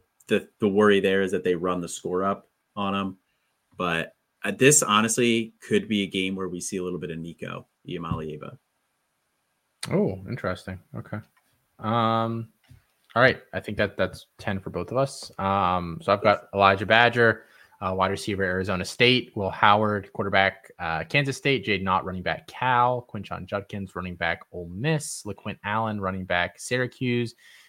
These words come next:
Speaker 2: Cody Schrader, running back, Missouri, uh, Ted McMillan, wide receiver, Arizona, Evan Stewart, wide receiver, Texas A and M, Jamal Banks, wide receiver, uh, uh, Wake Forest, and Donovan Smith, quarterback,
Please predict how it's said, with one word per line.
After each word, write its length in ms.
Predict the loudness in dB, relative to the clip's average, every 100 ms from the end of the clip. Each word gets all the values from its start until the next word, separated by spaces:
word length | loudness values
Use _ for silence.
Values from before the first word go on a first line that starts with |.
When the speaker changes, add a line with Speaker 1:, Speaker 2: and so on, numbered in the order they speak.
| _
Speaker 2:
Cody 240 | -6 -6 -6
Schrader, 400 | 0 2 2 2
running 240 | 0 0
back, 280 | 0 0 -4
Missouri, 1000 | -12 -10 -2 2 2 2 0 0 -2 -6 _ _ _ _ -4
uh, 220 | -2 -2
Ted 200 | -4 -6
McMillan, 420 | -6 -6 -6 -2
wide 240 | -2 -2
receiver, 340 | -6 -10 -6 -4
Arizona, 680 | -4 -4 -2 -2 -2 -2 -2
Evan 260 | -4 -4
Stewart, 420 | -10 -8 -6 -6 -6
wide 240 | -8 -6
receiver, 420 | -8 -10 -10 -8 -10
Texas 540 | -10 -12 -10 -14 -12 -10
A 140 | -8
and 120 | -4
M, 400 | -2 0 0 -6 -10 _ _
Jamal 280 | -6 -4 -2
Banks, 420 | -2 -2 -6 -2
wide 200 | -2 -2
receiver, 680 | -10 -8 -6 -2 -4 -6 _ _ _ _ _ _ -4
uh, 340 | -2 -2 -4 -12 -20 _ -18 -16
uh, 100 | -14 -16 -8
Wake 220 | -8 -6
Forest, 680 | 2 4 4 2 -10 -20 -16 -10
and 100 | -4
Donovan 260 | -2 -4
Smith, 320 | -8 -8 -8
quarterback, 580 | -6 -6 -4 -4 -4 -10